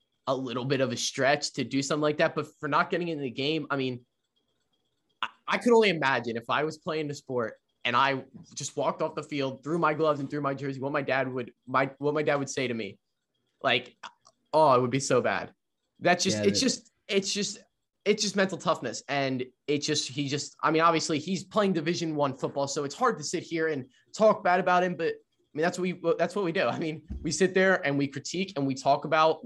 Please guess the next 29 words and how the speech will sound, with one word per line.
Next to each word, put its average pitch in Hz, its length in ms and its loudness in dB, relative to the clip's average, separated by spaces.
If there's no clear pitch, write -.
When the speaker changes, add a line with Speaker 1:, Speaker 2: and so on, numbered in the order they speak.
Speaker 1:
what 147 280 2
we, 131 220 -6
our 135 180 4
opinions 156 420 -4
on 185 160 0
it. 233 120 -8
But 165 240 2
at 170 120 0
the 170 60 -10
same 180 220 -4
time, 180 260 -2
my 143 180 2
thing 208 180 -4
with 202 140 -4
Ohio 170 260 0
State 156 280 -6
is 139 340 -6
Ohio 196 320 2
State's 220 320 -2
not 196 320 4
as 139 320 0
in 156 160 -2
as 117 180 -4
bad 143 220 2
of 160 60 4
a - 20 -2
spot 156 200 2
as 160 80 0
Clemson, 151 420 -4